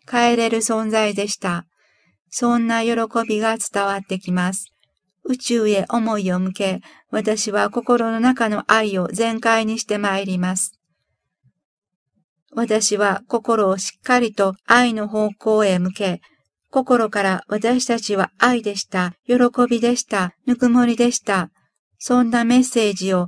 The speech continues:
発信してまいります。私の肉は愚かです。肉の思いは愚かです。しかし、私は大家留吉アルバートの意識の世界と一つ、心の中から伝わってくる優しい、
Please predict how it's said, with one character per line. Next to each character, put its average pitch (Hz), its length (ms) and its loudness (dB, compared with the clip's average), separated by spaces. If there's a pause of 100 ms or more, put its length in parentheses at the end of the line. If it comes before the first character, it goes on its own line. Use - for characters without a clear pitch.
発 240 320 -2
信 226 260 -2
し - 60 -6
て 214 120 -2
ま 208 220 0
い 202 80 -2
り 190 120 -4
ま 185 200 0
す。 - 220 -8 (1000)
私 220 400 0
の 220 100 -2
肉 247 300 2
は 208 280 0
愚 220 220 2
か 190 140 -4
で 185 160 0
す。 - 140 -6 (680)
肉 254 280 6
の 240 300 4
思 226 280 4
い 185 100 0
は 180 300 0
愚 226 180 2
か 180 180 -2
で 180 140 0
す。 - 120 -4 (800)
し - 160 -8
か 233 200 2
し、 - 200 -8 (280)
私 220 440 0
は 196 340 2
大 254 240 2
家 220 140 -2
留 214 260 -2
吉 - 280 -12
ア 220 120 2
ル 220 120 -2
バ 254 180 4
ー - 20 2
ト 226 120 -4
の 208 100 -2
意 226 80 -2
識 - 240 -4
の 240 180 0
世 247 140 -2
界 226 260 0
と 190 120 -6
一 220 260 -2
つ、 - 180 -6 (600)
心 247 340 4
の 240 140 0
中 240 260 2
か 214 140 0
ら 196 80 2
伝 214 260 -2
わ 208 120 0
っ 208 60 -4
て 233 180 -2
く 208 160 -6
る 185 260 -2
優 240 140 0
し 233 500 0
い、 190 60 -10